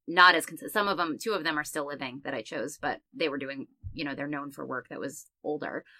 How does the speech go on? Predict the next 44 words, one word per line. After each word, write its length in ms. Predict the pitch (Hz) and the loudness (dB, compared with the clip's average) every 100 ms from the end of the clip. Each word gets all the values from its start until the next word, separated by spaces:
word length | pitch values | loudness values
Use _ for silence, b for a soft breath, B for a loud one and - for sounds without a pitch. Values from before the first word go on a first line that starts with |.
| b | b
The 120 | 208 | 4
first 200 | 220 277 | 8 8
person 220 | 302 285 254 | 8 6 6
I 60 | |
wanted 180 | 240 226 | 4 4
to 80 | 208 | 4
highlight, 520 | 214 202 202 202 - | 2 4 4 4 4
who 240 | 214 196 190 | 2 2 4
I, 220 | 180 190 | 2 2
I'm 120 | - - | 2 4
sure 280 | 359 403 311 - - 160 | 4 4 2 0 -8 0
some, 460 | - 196 240 160 | 6 6 4 -2
many 220 | 180 190 226 | 2 2 4
of 60 | |
our 100 | 247 | 2
listeners 320 | 254 262 262 277 | 2 -2 -2 -2
know, 140 | 277 | 2
but 140 | 233 - | 2 2
probably 320 | 202 202 185 | 0 0 2
not 220 | 170 160 | 2 4
all, 340 | 147 151 180 262 b | 4 4 2 -2 b
Lucy 300 | 196 226 233 | -2 0 -2
Gonzalez 540 | 196 180 170 175 180 - | 0 2 4 2 -2 -6
Parsons 600 | - 151 - 202 233 233 | -4 -4 -4 -8 -10 -8
is 300 | - 175 165 | -4 -4 -6
one 180 | 165 160 | -2 0
of 240 | 160 160 147 | 0 -2 -6
the 280 | 147 156 - | -6 -8 -4
first 420 | 160 160 165 - - - - | 0 0 0 -4 -8 -10 -8
lady 500 | 165 165 170 165 160 - | -6 -4 -4 0 0 2
anarchists, 760 | 170 160 - 175 160 - - - | 2 0 -2 -6 -4 -8 -10 -2
anarcha-communists, 800 | 165 170 165 156 160 170 170 - | 0 2 0 2 2 0 -4 -4
more 100 | 160 | -6
specifically 520 | - 170 160 170 170 143 | -6 -4 -2 2 4 4
activists 720 | 160 180 170 175 - - - | 2 0 0 -2 -6 -8 2
that 240 | 160 147 b b b b | 2 2 b b b b
I 100 | 165 | 4
learned 240 | 165 160 | 4 2
about 280 | 165 160 147 | 6 6 6
that 260 | 151 143 147 _ - | 2 2 -2 _ -10
influenced 460 | 165 156 156 151 | -6 -4 -6 -4
my 120 | 160 147 | -2 -2
own 80 | 151 | 0
politics. 640 | 165 156 170 170 - - | 2 2 0 -2 -4 -10